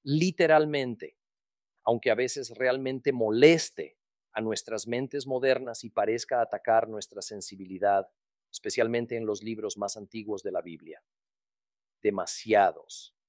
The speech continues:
de nuestros grandes líderes y maestros cristianos han decidido que el rebaño es incapaz de manejar algunas de estas realidades de la historia bíblica.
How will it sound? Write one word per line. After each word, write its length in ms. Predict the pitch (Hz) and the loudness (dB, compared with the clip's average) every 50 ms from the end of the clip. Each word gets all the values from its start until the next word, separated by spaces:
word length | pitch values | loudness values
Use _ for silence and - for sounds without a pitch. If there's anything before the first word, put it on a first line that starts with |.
| _ _ _ _ _ _ _ - | _ _ _ _ _ _ _ -6
de 80 | 110 | -4
nuestros 360 | 107 107 98 - - 101 92 92 | -4 -4 -6 -8 -10 -8 -6 0
grandes 520 | 104 110 120 123 131 123 131 123 107 107 | 4 4 4 4 4 0 -4 -6 -6 -8
líderes 500 | 113 117 120 120 117 120 113 110 - - | -8 -8 -8 -6 -4 -6 -6 -6 -8 -8
y 60 | 113 | -8
maestros 540 | 107 104 101 107 110 104 - - 110 98 - | -6 -6 -4 -6 -6 -8 -8 -10 -10 -12 -12
cristianos 720 | - 110 98 - - 107 98 90 90 92 101 - - - _ _ _ _ _ _ _ | -12 -14 -14 -10 -6 -4 -4 -4 -6 -8 -14 -16 -18 -20 _ _ _ _ _ _ _
han 220 | - 113 117 120 117 | -2 -2 0 0 0
decidido 720 | 123 117 - - - 107 98 104 120 127 123 117 113 - | 0 0 0 -4 -10 -10 -10 -8 -8 -6 -4 -4 -4 -4
que 120 | - 110 | -4 -4
el 100 | 98 92 | -4 -4
rebaño 720 | 87 87 92 87 98 107 110 113 113 113 113 120 123 _ _ _ _ _ _ _ - 110 | -4 -4 -2 0 2 2 2 0 -4 -8 -10 -10 -12 _ _ _ _ _ _ _ -12 -10
es 160 | - - - | -8 -8 -6
incapaz 640 | 120 117 110 - 101 - - 117 117 120 120 113 110 | -8 -4 0 0 0 2 4 6 6 6 6 2 0
de 80 | 113 | -6
manejar 460 | 107 107 104 101 92 - 113 113 107 | -6 -6 -6 -8 -6 -2 0 0 2
algunas 440 | 104 101 98 101 110 113 110 107 - | 0 -2 -2 -4 -6 -6 -6 -8 -6
de 140 | 104 101 101 | -4 -4 -4
estas 340 | 104 - - 113 104 95 104 | -4 -6 -8 -10 -10 -10 -8
realidades 680 | 104 101 92 90 90 90 95 101 101 101 101 104 101 101 | -6 -4 -4 -4 -6 -4 -2 0 0 0 -2 -4 -8 -8
de 80 | 104 | -6
la 80 | 95 90 | -6 -6
historia 460 | 90 - - - 104 101 104 104 101 | -6 -8 -10 -8 -8 -8 -6 -6 -8
bíblica. 520 | 104 123 131 120 104 90 85 _ - - | -8 -8 -12 -12 -12 -16 -20 _ -20 -20